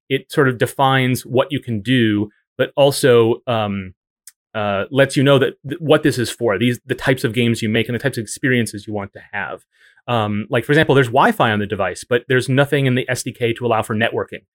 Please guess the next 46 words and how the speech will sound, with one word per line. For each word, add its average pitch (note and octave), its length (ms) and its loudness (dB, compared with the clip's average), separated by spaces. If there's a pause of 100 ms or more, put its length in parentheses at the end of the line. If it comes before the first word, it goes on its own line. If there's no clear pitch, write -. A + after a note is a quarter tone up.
(100)
even G3+ 120 2
though A3 60 4
it's G#3 100 2
perfectly G#3 300 2
possible F#3 380 2
and C3 120 0
capable C#3 320 0
of A2+ 80 -4
doing D3+ 200 2
that. F#2+ 200 -8 (180)
It's - 120 -10
just E3+ 180 0
not D#3 200 0
part - 260 2
of A2 100 -2
the A#2 160 2
roadmap A#2 480 2 (240)
for A2 180 2
the G2+ 140 -4 (220)
device. B2+ 380 -2 (220)
And C3+ 80 0
that E3 100 4
has D#3 100 2
a C#3+ 60 0
specific C3 360 -4
design C3+ 420 2
reason. F#2+ 360 -10 (200)
That's B2 140 -6
not C3+ 100 2
a, C3 160 4
there's B2 140 -2
not A#2+ 80 2
a G#2 60 -2
technical C#3 340 -4
reason E2+ 240 -10
for - 80 -20
that. - 200 -6
So C#3 100 2
I - 20 0
think E3+ 140 2
that's D#3+ 160 2
really C#3 160 0
interesting, A2+ 500 -4 (380)
um, A2+ 180 0
about G#2+ 400 2
it A2 180 -4